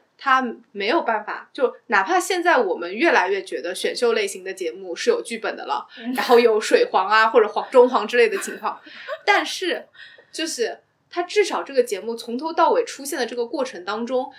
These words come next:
Speaker 1: 你得好歹给我展现出来说为什么到最后就这十几个人，
Speaker 2: 嗯。
Speaker 1: 以及为什么最后冠军就是他。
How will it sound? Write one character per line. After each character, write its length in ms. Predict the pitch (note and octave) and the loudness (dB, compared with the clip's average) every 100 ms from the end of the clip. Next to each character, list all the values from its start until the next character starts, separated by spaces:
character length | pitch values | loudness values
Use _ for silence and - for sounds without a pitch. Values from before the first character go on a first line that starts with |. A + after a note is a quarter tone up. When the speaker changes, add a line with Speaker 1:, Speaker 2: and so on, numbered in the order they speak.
| _ | _
Speaker 1:
你 100 | B3+ | -2
得 180 | G4+ C#4 | 4 4
好 220 | - C4 | 2 -2
歹 160 | F#4 C4 | 0 0
给 80 | G#3+ | 0
我 140 | B3 | -2
展 180 | C4 F3+ | -4 -12
现 160 | - G#3+ | -12 -12
出 140 | B3+ | -6
来 80 | A3 | -6
说 140 | B3+ | -4
为 120 | C4 | 0
什 120 | A#4+ C4 | 0 0
么 60 | |
到 120 | A#3 | -6
最 100 | A#3+ | -6
后 140 | B3+ B3+ | -4 -4
就 100 | B3+ | -2
这 120 | A#3+ | -4
十 160 | A#3 G3+ | -4 -10
几 120 | G3+ | -8
个 80 | C3 | -8
人， 220 | A2 - _ _ _ _ _ _ | -8 -14 _ _ _ _ _ _
Speaker 2:
嗯。 440 | - G#3 G3+ G3 G3 | -10 -8 -10 -12 -12
Speaker 1:
以 80 | A3 | -8
及 120 | B3 | 0
为 120 | E4+ | 4
什 80 | G#4+ | 4
么 80 | C#4 | 2
最 100 | D#4 | -4
后 120 | D4+ | -2
冠 180 | B3 B3 | 0 2
军 100 | B3 | 0
就 140 | B3+ | -2
是 60 | A#3+ | -2
他。 340 | - F3+ - | -2 -8 -8